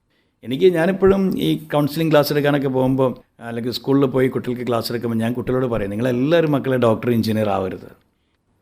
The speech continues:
കലാകാരന്മാർ വേണം, സാഹിത്യകാരന്മാർ വേണം." ഇപ്പോൾ കുട്ടികൾക്ക് ഇഷ്ടംപോലെ അവസരമാണ്. ഞാനൊന്നും പഠിച്ച കാലമല്ല. ഞാനൊക്കെ അത്രയും സ്ട്രഗിൾ ചെയ്തിട്ടാണ് ഞാനൊക്കെ ഈ ഒരു സ്ഥിതിയിലെത്തിയത്. ഇത്രയും സുന്ദരമായ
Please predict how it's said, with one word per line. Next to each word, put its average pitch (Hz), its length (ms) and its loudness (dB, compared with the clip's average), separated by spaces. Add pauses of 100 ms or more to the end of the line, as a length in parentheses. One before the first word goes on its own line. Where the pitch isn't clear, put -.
(120)
കലാകാരന്മാർ 110 520 -2
വേണം, 113 240 -2 (540)
സാഹിത്യകാരന്മാർ 107 680 -2
വേണം." 113 260 -6 (680)
ഇപ്പോൾ 123 200 -10
കുട്ടികൾക്ക് 127 360 -2
ഇഷ്ടംപോലെ 139 440 2
അവസരമാണ്. 117 420 0
ഞാനൊന്നും 117 300 -2
പഠിച്ച 120 200 -2
കാലമല്ല. 117 540 0 (600)
ഞാനൊക്കെ 117 260 -6
അത്രയും 147 360 -2
സ്ട്രഗിൾ 135 300 2
ചെയ്തിട്ടാണ് 139 380 4
ഞാനൊക്കെ 127 320 2
ഈ 123 260 0
ഒരു 123 120 0
സ്ഥിതിയിലെത്തിയത്. 110 680 -6 (400)
ഇത്രയും 156 720 -2
സുന്ദരമായ 135 1000 0